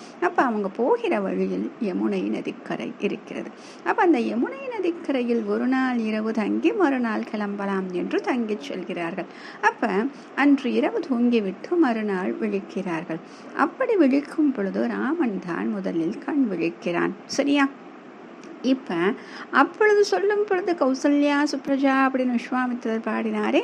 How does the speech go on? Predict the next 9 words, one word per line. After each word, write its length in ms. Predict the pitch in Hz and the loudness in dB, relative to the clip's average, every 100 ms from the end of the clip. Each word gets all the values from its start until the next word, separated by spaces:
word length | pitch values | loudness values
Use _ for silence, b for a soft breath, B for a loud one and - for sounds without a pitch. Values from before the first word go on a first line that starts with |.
| - | 0
அப்பொழுது 520 | 233 - 269 226 233 | -6 -4 -2 0 2
அவருக்கு 400 | 214 196 190 220 | 0 0 -4 -4
வயது 320 | 185 185 233 | -4 -2 -2
பன்னிரண்டு. 680 | 247 196 180 190 190 170 170 - B B B | -2 -2 0 0 2 0 -2 -8 B B B
இப்பொழுது 460 | 480 523 381 277 220 | -2 2 2 4 2
ராமனுக்கு 580 | 185 226 269 247 - | 2 2 2 0 -6
பொறுப்புகள் 640 | 208 - 226 302 277 226 208 | -4 -4 -4 -4 -4 -2 -2
வைந்து 400 | 196 185 196 240 | -2 -2 -4 0
இருபத்தைந்தோ, 640 | 254 240 240 226 202 202 | 2 0 -2 -4 -2 0